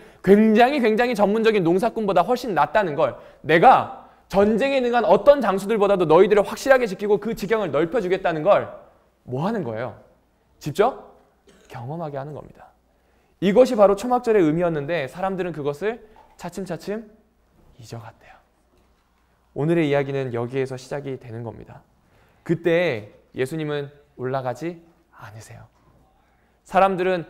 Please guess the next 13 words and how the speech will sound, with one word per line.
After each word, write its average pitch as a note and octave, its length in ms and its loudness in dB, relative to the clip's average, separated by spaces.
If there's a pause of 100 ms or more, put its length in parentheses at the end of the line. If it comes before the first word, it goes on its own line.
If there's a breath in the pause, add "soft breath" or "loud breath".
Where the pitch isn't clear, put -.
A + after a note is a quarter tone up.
(100)
"어, D3+ 180 -2
가가지고 E3 720 -2
뭐 C#3 140 -4
사람도 F#3+ 360 -6
만나고 D3 760 -8
뭐 C3+ 180 -8 (100)
복음 D3+ 260 -6
전도도 D#3+ 320 -6
하고 D3 260 -4
이러면 C#3+ 260 -4
참 G3 220 -10
좋을 D3 220 -8
텐데, D3+ 500 -6